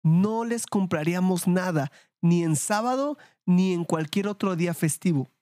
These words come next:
Asimismo, en el séptimo año, renunciaríamos a las cosechas y perdonaríamos las deudas". La gran mayoría de los israelitas ya están de nuevo en Jerusalén, pero ahora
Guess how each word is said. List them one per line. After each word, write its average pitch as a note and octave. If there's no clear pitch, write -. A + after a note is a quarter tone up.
Asimismo, G3+
en E3+
el D#3+
séptimo A3
año, D3+
renunciaríamos F3
a F3+
las E3
cosechas D#3+
y G#3
perdonaríamos F#3
las E3+
deudas". C#3
La F3+
gran A3
mayoría A#3
de A3+
los A3
israelitas G3
ya F3
están F#3+
de F3
nuevo E3
en D#3
Jerusalén, C#3
pero D#3
ahora G3